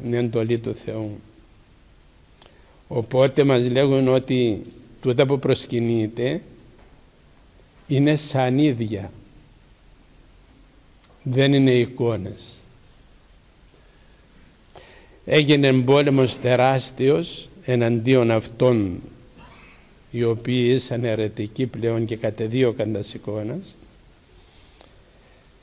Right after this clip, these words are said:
Και μεταξύ των άλλων τα οποία ανέφερε η Εκκλησία μας είναι ότι την ώρα που προσκυνούμε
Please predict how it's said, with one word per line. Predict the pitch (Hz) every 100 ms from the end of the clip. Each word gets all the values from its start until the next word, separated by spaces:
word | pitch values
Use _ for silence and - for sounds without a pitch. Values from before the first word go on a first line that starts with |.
| _ _ _ _ - -
Και | 143
μεταξύ | 123 120 131 - 160
των | 156 139
άλλων | 143 143 143 131
τα | 127
οποία | 120 139 135 127 117 104 - - - - - -
ανέφερε | - 123 127 143 - 127
η | 120 120
Εκκλησία | 110 113 113 - 127 156
μας | 156 147 -
είναι | 131 127
ότι | 135 131 127
την | 113 110
ώρα | 117 127 139
που | 139 120
προσκυνούμε | 120 123 - - 113 113 120 123 120